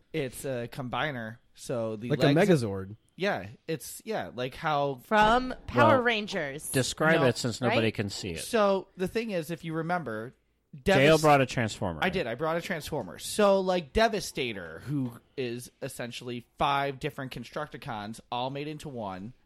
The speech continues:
Speaker 1: and all that. This is Ultra B from Transformers, Transformers Robots in Disguise. So the legs are made up of
Speaker 4: I gotta s-
Speaker 1: Grimlock.
Speaker 4: I gotta interrupt you for one second 'cause Ultra B sounds like an eighties techno band.
Speaker 1: Uh, yeah, and if you watch
Speaker 3: That's
Speaker 1: the
Speaker 3: not what you were
Speaker 1: show,
Speaker 3: called
Speaker 1: he
Speaker 3: in high
Speaker 1: loves
Speaker 3: school?
Speaker 4: No, <laughs> I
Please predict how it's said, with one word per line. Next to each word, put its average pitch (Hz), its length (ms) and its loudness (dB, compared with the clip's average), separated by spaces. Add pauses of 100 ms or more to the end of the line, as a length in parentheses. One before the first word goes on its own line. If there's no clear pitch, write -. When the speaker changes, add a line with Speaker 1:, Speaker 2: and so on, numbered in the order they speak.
Speaker 1:
and 120 100 -4
all 110 100 -2
that. 113 200 -8
This 165 200 -4
is 139 140 -12 (100)
Ultra 180 360 -2
B 101 400 -8 (100)
from 135 280 -6
Transformers, 113 840 -8 (160)
Transformers 135 640 -6
Robots 113 380 -4
in 113 80 -10
Disguise. 123 580 -6 (220)
So 170 180 -6
the 147 120 -4
legs 190 460 -4
are 151 120 -2
made 127 240 -2
up 127 180 -4
of 127 60 -2
Speaker 4:
I 123 80 0
gotta 143 160 4
s- 202 120 2
Speaker 1:
Grimlock. 104 360 -4
Speaker 4:
I 123 100 2
gotta 139 140 4
interrupt 127 340 2
you 110 80 0
for 120 100 -4
one 107 100 0
second 92 280 -4
'cause 92 160 -6
Ultra 101 300 0
B 101 120 -2
sounds 95 300 -4
like 90 140 -2
an 92 120 -6 (120)
eighties 90 520 -4
techno 85 320 -12
band. 64 280 -16 (260)
Speaker 1:
Uh, 127 320 -6
yeah, 135 220 -4
and 117 100 -6
if - 140 -18
you 120 40 -16
watch 117 140 -6
Speaker 3:
That's 196 160 2
Speaker 1:
the 233 60 -2
Speaker 3:
not 208 160 6
what - 80 2
you 214 80 2
were 214 80 2
Speaker 1:
show, - 60 -4
Speaker 3:
called 208 180 0
Speaker 1:
he 180 60 -2
Speaker 3:
in 160 60 -6
high 190 100 0
Speaker 1:
loves 233 180 0
Speaker 3:
school? 415 240 -2 (180)
Speaker 4:
No, - 140 -2
<laughs> - 520 -2
I 107 180 -2